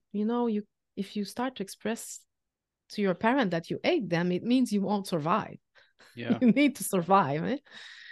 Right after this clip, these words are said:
Speaker 1: So I, it feels like I turn this hate against myself.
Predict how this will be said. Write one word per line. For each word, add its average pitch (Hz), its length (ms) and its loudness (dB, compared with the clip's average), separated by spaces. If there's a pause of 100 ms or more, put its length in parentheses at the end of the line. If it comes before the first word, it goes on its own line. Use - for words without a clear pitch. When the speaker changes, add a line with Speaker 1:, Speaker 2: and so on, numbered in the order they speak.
(200)
Speaker 1:
So 262 260 8
I, 226 240 6
it 196 100 -2
feels 311 400 0
like 196 200 0
I 190 140 2
turn 247 360 0
this 214 180 -2
hate 214 280 0
against 185 440 -2
myself. - 520 -6